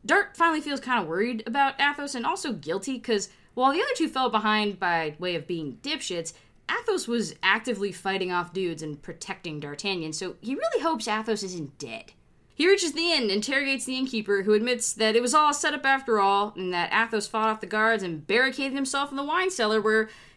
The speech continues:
he's been chilling for, like, a fucking week. Dart gets him out and is like, "Help me save Constance." And Athos, who's been hammered in a wine cellar for seven days, says, "No, that's stupid. Love is stupid." And proceeds to tell Dart the story of a, quote,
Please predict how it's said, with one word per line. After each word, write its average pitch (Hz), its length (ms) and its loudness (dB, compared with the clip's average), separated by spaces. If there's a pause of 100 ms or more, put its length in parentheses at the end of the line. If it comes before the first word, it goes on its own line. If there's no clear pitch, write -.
(200)
he's 226 300 0
been 269 220 4
chilling 269 540 2 (180)
for, 196 320 -6
like, 185 300 0 (120)
a 208 120 0
fucking 196 420 -2
week. - 400 -2 (240)
Dart 277 180 4
gets 277 220 -2
him 269 100 2
out 302 160 6
and 240 80 0
is 214 140 0
like, 208 200 2
"Help 240 180 0
me 269 80 -2
save 311 280 -2
Constance." 233 600 -2
And 185 200 -4
Athos, 202 440 0
who's 196 120 -4
been 185 180 -4
hammered 226 500 2
in 285 100 4
a 277 60 4
wine 330 320 4
cellar 202 280 4
for 185 120 -4
seven 185 340 0
days, 196 320 0
says, 233 180 0
"No, 262 360 4
that's 240 200 2
stupid. 262 600 2
Love 208 300 0
is 165 120 -4
stupid." 240 720 -4 (200)
And 220 280 0
proceeds 302 360 -4
to 202 380 2 (100)
tell 233 240 2
Dart 190 280 0
the - 60 -8
story 202 400 0
of 165 160 -4
a, 156 360 -2 (180)
quote, 165 320 -8